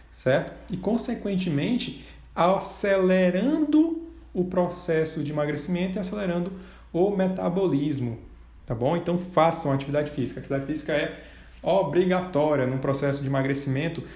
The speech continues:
quando a gente pensa na qualidade desse emagrecimento, certo? Pra você não ficar flácido, pra você não, é, estagnar tão rápido, certo? Pra esse emagrecimento realmente ser eficiente. O quarto ponto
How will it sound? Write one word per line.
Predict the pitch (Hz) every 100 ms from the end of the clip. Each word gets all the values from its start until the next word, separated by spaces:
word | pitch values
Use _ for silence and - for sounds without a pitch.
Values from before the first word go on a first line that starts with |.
| -
quando | 143 143
a |
gente | 147 147 175
pensa | - 151 175 - 220 - -
na | 139 139
qualidade | - - 165 240 214 151 185 185
desse | 196 208
emagrecimento, | 208 208 233 277 117 - - - -
certo? | - 135 165 -
Pra | - 131
você | 131 135
não | 139
ficar | - -
flácido, | - 165 175 180 180 175
pra | 139
você | 131 -
não, | 135 139 139 - - - -
é, | 135 127
estagnar | 165 - - 143 135 135 143 160 - - -
tão | - 120
rápido, | 139 160 170 175 170 170 - -
certo? | 135 147 -
Pra | 143
esse | 143 151
emagrecimento | 147 147 151 - 147 147 143
realmente | 151 185 160 175
ser | 165 165 165
eficiente. | 160 - - 202 139 - - - - - - - - - - - - -
O | 139
quarto | 196 233 233
ponto | 143 - 165 233 - 120